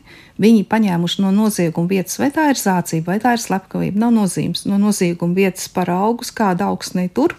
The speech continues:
Mēs salīdzinām, vai tajās riepās ir šādi putekšņi, ir šādi tehniskie piemaisījumi, tādi, kā ir tajā, a, augsnē no notikuma vietas. Līdz ar to te mēs varam sasiet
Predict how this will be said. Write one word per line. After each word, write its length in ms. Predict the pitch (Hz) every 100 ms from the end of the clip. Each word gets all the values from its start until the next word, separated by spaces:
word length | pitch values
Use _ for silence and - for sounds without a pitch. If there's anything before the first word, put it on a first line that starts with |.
| _ _ _ _ _ _ - -
Mēs 240 | 196 190
salīdzinām, 720 | - 240 190 160 175 170 165
vai 140 | 214 247
tajās 380 | 247 190 175 175
riepās 600 | 180 254 254 180 160 - - - -
ir 240 | - 208 220
šādi 480 | - 175 170 175 170
putekšņi, 720 | 180 175 - 233 - 214 180
ir 80 | 190
šādi 380 | - 190 165 -
tehniskie 480 | 196 175 - 170
piemaisījumi, 640 | 160 214 247 226 214 190 175 -
tādi, 260 | 190 202 202
kā 320 | - 180 185 180
ir 240 | 190 190
tajā, 460 | - 180 175 165 165 -
a, 80 | - - 180 170 190
augsnē 400 | 196 - 175 170
no 80 | 165
notikuma 460 | 175 165 - 170
vietas. 400 | 170 160 - - - - - - - -
Līdz 220 | 202 208
ar 60 | 180
to 80 | 202
te 120 | 214
mēs 220 | 220 175 -
varam 220 | 202 175
sasiet 640 | - 202 247 - 185 -